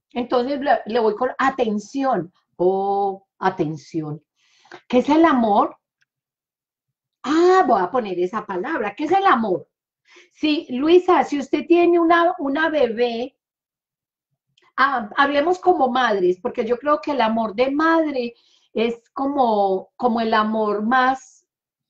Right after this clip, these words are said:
a veces ni sincero, porque si te violaron, cuando estabas, si te violaron y, y tenés el hijo por, porque fue fruto de una violación,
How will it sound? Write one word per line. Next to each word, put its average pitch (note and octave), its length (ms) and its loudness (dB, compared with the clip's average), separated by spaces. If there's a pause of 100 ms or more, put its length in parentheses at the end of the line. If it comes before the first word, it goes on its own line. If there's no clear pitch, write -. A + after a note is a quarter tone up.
(380)
a B3 100 2
veces B3 280 0
ni D#4 160 -2
sincero, B3 760 -6
porque G#3 200 -8
si G#3+ 140 -8
te G3+ 140 -2
violaron, B3+ 640 0 (720)
cuando G3 200 -4
estabas, G3 500 -2 (1080)
si A3+ 240 -4
te A3 120 2
violaron G#3 800 0 (280)
y, G#3 320 -6
y F#3+ 180 -10
tenés G#3 400 -2
el B3 240 -2
hijo B3 440 -2
por, F#3+ 240 -4 (100)
porque F#3+ 280 -4
fue F#3 200 4
fruto A3+ 320 -2
de A#3 120 0
una A3+ 180 0
violación, F#3 840 2